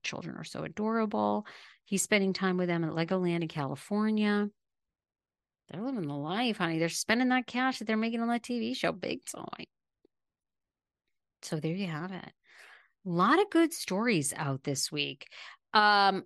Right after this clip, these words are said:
a lot of good stories. What else? Uh, a lot of people feel like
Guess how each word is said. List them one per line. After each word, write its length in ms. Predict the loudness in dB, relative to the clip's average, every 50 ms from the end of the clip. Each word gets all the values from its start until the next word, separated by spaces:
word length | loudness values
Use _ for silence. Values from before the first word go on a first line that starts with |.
| _
a 80 | 0 2
lot 640 | 4 4 4 4 6 6 6 4 4 0 -4 -14 -12 -10
of 100 | -10 -6
good 220 | -4 -6 -6 -6
stories. 580 | -10 -8 -6 -6 -6 -6 -8 -8 -8 -8 -10 -8 -6
What 400 | -8 -6 -2 -2 -2 -2 -2 -4 -4
else? 600 | -4 -2 -2 -2 -2 -2 -4 -6 -6 -6 -6 -6 0 2
Uh, 320 | 4 6 8 8 8 6
a 40 | 6
lot 140 | 6 6 4
of 60 | 4
people 220 | 2 -2 -4 -4 -4
feel 260 | 0 0 2 2 4
like 380 | 4 2 2 4 2 0 -2